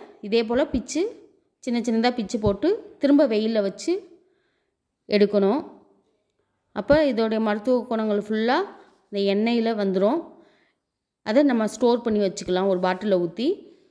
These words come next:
டேண்ட்ரஃப் வந்து பவுடராட்டம் இருக்கும். அது மாதிரி இல்லாம இது போல செதில் செதிலா ஒரு சிலருக்கு இருக்கும்.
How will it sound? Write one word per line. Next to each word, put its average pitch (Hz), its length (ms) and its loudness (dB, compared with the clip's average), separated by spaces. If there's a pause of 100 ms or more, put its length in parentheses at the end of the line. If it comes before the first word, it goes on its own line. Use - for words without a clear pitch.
(500)
டேண்ட்ரஃப் 311 480 2
வந்து 247 240 0
பவுடராட்டம் 247 640 2
இருக்கும். 208 280 -4
அது 214 220 -2
மாதிரி 269 300 0
இல்லாம 220 320 0
இது 214 260 -2
போல 240 240 2 (520)
செதில் 269 460 0
செதிலா 226 360 2
ஒரு 214 120 0
சிலருக்கு 202 400 0
இருக்கும். 190 340 -2